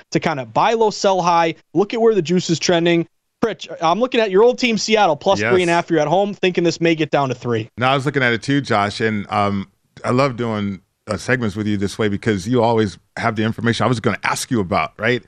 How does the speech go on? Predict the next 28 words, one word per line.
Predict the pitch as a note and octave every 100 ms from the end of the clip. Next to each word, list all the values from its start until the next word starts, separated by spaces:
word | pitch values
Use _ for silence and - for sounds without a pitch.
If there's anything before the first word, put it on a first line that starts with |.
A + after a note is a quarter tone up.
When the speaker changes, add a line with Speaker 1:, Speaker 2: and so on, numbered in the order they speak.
| _ _ -
Speaker 2:
So | C#3
I'm |
gonna | D3
ask | C#3+ D3 -
you | C#3+
about | B2 B2 A#2+ A2 -
all | C#3+ D#3+
that | D#3
information | D3 C#3 C3+ C3+ C#3
that | B2 A#2+ -
you | C3
just | B2+ A2
identified | A2 G2+ B2 A2+ - G2 F2+ F2 _ _ _ _ -
from | A2+
a | G2
home | C3 C#3
dog | C3 B2+
situation, | - B2 A#2+ A#2+ - A#2+ A#2
uh, | - G2+
dog | G2 A#2+
situation, | - - A2+ A2+ A2 A#2
plus | G#2 A2 -
three | A#2
and | G2+
a |
half | G#2 G#2+
or |
more, | G#2 G#2+ G2